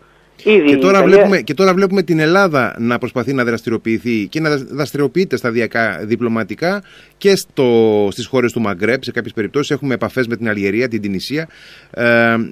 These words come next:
Speaker 2: και στη, φυ-, φυσικά στην περιοχή του Σαχέλ, όπου προσπαθούμε, έχουμε κάποιες αποστολές, ε, συμβούλων, αναγνωριστικές, διπλωματικές.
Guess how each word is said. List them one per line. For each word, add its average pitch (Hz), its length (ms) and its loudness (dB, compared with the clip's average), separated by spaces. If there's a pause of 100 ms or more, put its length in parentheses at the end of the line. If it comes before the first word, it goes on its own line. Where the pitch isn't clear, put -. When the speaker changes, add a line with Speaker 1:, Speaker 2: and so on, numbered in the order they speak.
Speaker 2:
και 226 180 4
στη, 214 500 0
φυ-, 190 200 0
φυσικά 170 320 -6
στην 175 180 -4
περιοχή 147 260 -4
του - 100 -14
Σαχέλ, 139 360 0
όπου 160 160 -2
προσπαθούμε, 156 580 -4 (280)
έχουμε 147 280 -4
κάποιες 143 460 -2
αποστολές, 127 680 -2
ε, 113 600 2
συμβούλων, 135 500 -4
αναγνωριστικές, 117 680 -2
διπλωματικές. 117 720 -4